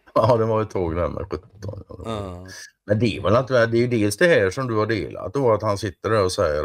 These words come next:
Speaker 1: att, ja, Apple är beroende av Ericsson helt enkelt.
Speaker 2: Ja.
Speaker 1: Deras patent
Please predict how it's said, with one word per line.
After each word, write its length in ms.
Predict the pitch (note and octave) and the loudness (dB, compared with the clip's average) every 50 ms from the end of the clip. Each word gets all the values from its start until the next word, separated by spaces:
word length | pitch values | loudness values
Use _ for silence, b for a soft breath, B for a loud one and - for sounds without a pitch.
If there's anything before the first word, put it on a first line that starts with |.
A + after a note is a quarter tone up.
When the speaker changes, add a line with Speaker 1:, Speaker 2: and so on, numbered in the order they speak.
| D2+ D#2 | 0 0
Speaker 1:
att, 160 | D2+ - _ _ - | 0 -2 _ _ -6
ja, 560 | F#2 E2+ F2 F#2 - G2 G2 C2 B1 D2 D#2 | -4 -4 -2 -2 0 0 2 2 4 4 2
Apple 340 | B1+ - - - F#2+ A2+ C#3+ | 2 0 -2 -6 -6 -4 -4
är 40 | D#3+ | -4
beroende 420 | D3 C#3 A#2 E2+ B1+ C2 - - | -2 -2 -2 -2 -4 -4 -2 -2
av 120 | A#2+ B2 A2+ | 0 0 -2
Ericsson 460 | D2+ - - - - - - - G#2 | -4 -6 -10 -12 -12 -12 -10 -8 -8
helt 200 | B2+ C#3 C#3 - | -8 -8 -8 -8
enkelt. 360 | - A2+ G#2+ - - - F2+ _ | -10 -12 -12 -14 -18 -20 -4 _
Speaker 2:
Ja. 300 | G#3 F3 B2+ F#2+ F2 F#2 A#2 | 2 2 2 0 -4 -6 -4
Speaker 1:
Deras 180 | A#2+ G#2+ F#2 | -4 -4 -4
patent 520 | - - G2 - - D2 - - F2 A2+ | -2 -4 -4 -2 -2 -2 -2 -2 -6 -10